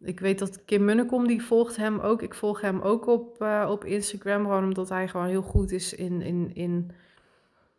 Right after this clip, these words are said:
ja, een business, eh, business runnen, zeg maar. Dus ik volg graag mensen die daar een voorbeeld in zijn.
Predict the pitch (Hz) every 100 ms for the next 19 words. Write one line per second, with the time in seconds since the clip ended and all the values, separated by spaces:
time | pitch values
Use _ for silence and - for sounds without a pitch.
0 | _ _ _ 185 160 151 - _ - 175
1 | 175 208 233 220 - 208 208 190 202 214
2 | 233 220 190 202 214 220 214 202 202 -
3 | 220 202 196 185 - - 208 202 202 190
4 | 202 196 190 196 196 185 170 175 175 214
5 | 226 220 220 202 202 202 190 208 254